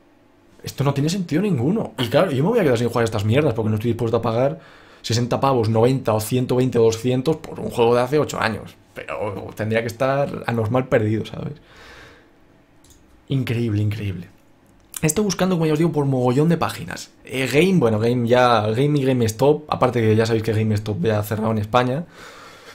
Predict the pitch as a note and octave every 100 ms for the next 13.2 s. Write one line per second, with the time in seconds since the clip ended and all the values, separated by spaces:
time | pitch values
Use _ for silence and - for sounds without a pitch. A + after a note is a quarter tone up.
0 | - D3 C#3 D3+ D#3+ D3+ C#3 A2+ A#2 A#2
1 | G#2+ - - A#2 A2 A2 A2 A2+ A2 C3
2 | A#2+ B2 A2+ G#2 - G#2+ - - - A2
3 | A2+ A#2 A2 G#2 F#2+ - - - - A#2+
4 | B2+ A#2+ G2+ C3 C3 - B2 A2+ A2+ A2+
5 | A2 G#2+ C3 A#2+ A2+ G#2+ G#2 G2 G#2+ G#2
6 | - - - - - - - - - A3
7 | A#3+ B3 - D3+ G3 G#3+ G#3 G#3 F#3+ F3+
8 | F3 D#3+ C#3+ F#3+ F3+ D#3+ D4+ - _ -
9 | - D#3+ F3+ D#3+ D#3+ D3 C#3 D3+ D#3 D3
10 | E3+ - C3+ D3+ D#3+ D#3 D3+ C3+ - D3
11 | C#3 B2 A2+ C3 D3 C#3 A#2+ A2 - -
12 | A#2 A2+ A2 G#2+ G#2 A2+ A2 G#2+ F3+ F#3+
13 | F2